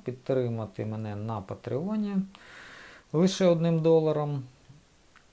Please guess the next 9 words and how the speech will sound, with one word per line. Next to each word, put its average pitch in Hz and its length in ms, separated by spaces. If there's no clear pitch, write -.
І 170 100
таким 139 440
чином 165 360
можна 131 260
придбати 123 560
будь-який 123 640
з 123 80
моїх 120 400
онлайн-курсів 113 1200